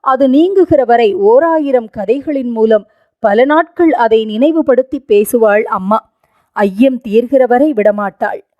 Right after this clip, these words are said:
சங்கரனை இடுப்பில் வைத்துக்கொண்டு கிண்ணத்தில் சாதம் பிசைந்து அவனுக்கு ஊட்டுகிற நாள் தொட்டு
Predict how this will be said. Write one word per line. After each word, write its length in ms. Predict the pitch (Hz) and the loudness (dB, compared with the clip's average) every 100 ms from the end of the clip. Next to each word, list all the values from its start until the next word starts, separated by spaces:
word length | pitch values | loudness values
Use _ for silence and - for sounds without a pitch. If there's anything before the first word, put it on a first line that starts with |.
| _ _ _ _ | _ _ _ _
சங்கரனை 580 | - 220 220 254 220 208 - | -2 -2 0 0 0 -4 -6
இடுப்பில் 400 | 226 - 262 226 | -4 -2 -2 0
வைத்துக்கொண்டு 800 | 202 208 233 220 202 214 196 202 | 0 -2 -2 0 2 2 0 -4
கிண்ணத்தில் 520 | - 247 285 285 220 | -6 0 0 0 -6
சாதம் 480 | - 214 196 220 285 | -4 -2 0 0 -2
பிசைந்து 520 | 220 208 202 208 214 | -6 -6 -6 0 0
அவனுக்கு 400 | - 208 208 196 214 | 2 -2 -2 -6 -6
ஊட்டுகிற 460 | 220 247 254 233 | -4 -4 0 0
நாள் 280 | 196 185 202 | 0 -4 -6
தொட்டு 480 | 214 202 - 190 | -6 -6 -4 -4